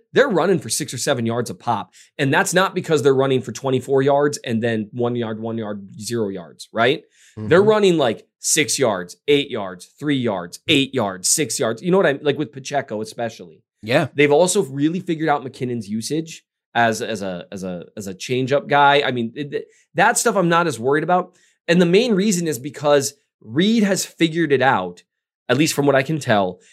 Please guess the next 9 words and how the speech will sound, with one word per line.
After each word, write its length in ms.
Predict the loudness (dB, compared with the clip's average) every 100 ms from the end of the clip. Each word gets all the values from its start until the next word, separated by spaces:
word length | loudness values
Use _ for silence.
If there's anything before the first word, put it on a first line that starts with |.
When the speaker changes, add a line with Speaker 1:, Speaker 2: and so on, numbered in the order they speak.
| _ -4
Speaker 1:
in 140 | -2
terms 340 | 0 0 2
of 80 | -2
running 340 | -2 0 2 0
the 80 |
ball 380 | 0 0 0 0
straight 340 | -4 -2 2 2
ahead 380 | 2 0 -2 _ _
with, 420 | -2 2 2 0